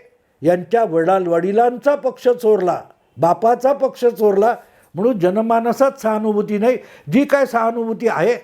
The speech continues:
ती उद्धव ठाकरे यांच्याशी एकनिष्ठ असलेले जे शिवसेनेचे मतदार आहेत, त्यांच्या मनामध्ये नक्की सहानुभूती आहे. पण उद्धव ठाकरे यांच्या दीर्घकालीन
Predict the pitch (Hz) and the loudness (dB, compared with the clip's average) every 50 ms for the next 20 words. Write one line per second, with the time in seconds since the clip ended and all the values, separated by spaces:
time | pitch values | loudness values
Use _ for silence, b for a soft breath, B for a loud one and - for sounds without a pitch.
0 | - _ _ _ _ _ b b b b b b b _ 226 262 285 254 - - | -14 _ _ _ _ _ b b b b b b b _ 2 2 2 0 -2 -8
1 | _ _ _ _ - 160 165 160 202 254 254 247 170 180 170 170 175 214 240 247 | _ _ _ _ -4 -4 0 2 2 2 2 2 2 0 0 2 2 2 2 2
2 | 226 - - _ _ _ 147 160 170 175 175 170 - 220 226 208 214 247 262 214 | 2 -2 -10 _ _ _ 0 2 2 2 0 -2 0 0 0 0 -2 -6 -8 -10
3 | - - 185 180 185 - 226 226 233 220 - - - 247 247 - 175 160 - - | -2 -2 -2 0 2 0 0 0 -2 -6 -8 -2 -4 -4 -2 -2 -6 -6 -4 -2
4 | 202 220 226 233 233 240 240 240 202 269 285 285 226 - - b b b b b | 2 4 4 4 4 4 2 2 0 -2 -4 -4 -4 -6 -12 b b b b b
5 | b - - 190 180 208 233 214 - 247 247 247 262 262 247 254 285 285 285 285 | b -4 -2 0 2 2 2 2 2 0 0 2 2 -2 -2 0 -2 0 0 0
6 | - - 233 220 214 208 190 175 160 151 180 240 240 - b b b b - 190 | -2 0 -2 0 2 2 0 0 -2 -2 -2 -4 -4 -6 b b b b 0 0
7 | 190 185 185 - 277 277 269 262 262 269 269 269 269 277 277 269 269 240 - - | 0 0 0 -2 -2 0 0 -4 -4 -4 -2 -2 0 -2 0 -2 -2 -6 -4 -4
8 | 294 294 - 247 247 269 269 277 269 269 254 - 277 262 240 165 - - _ _ | -4 -4 0 0 -2 -2 -2 -2 -4 -4 -4 -2 0 0 0 0 -2 -12 _ _
9 | _ _ _ _ _ _ _ _ _ _ _ _ _ _ _ _ _ - - - | _ _ _ _ _ _ _ _ _ _ _ _ _ _ _ _ _ -20 -20 -2
10 | - 226 262 269 226 180 165 151 180 254 269 269 202 202 208 214 226 254 262 254 | 0 2 2 4 2 0 2 2 4 2 2 2 2 0 0 2 2 2 2 2
11 | 254 B B B B - 165 185 190 190 185 240 254 247 185 156 180 180 190 175 | 0 B B B B -2 -2 0 0 0 0 0 0 0 2 0 0 0 2 2
12 | 240 254 226 247 240 240 269 277 247 | 0 0 0 -2 -6 -6 -6 -10 -12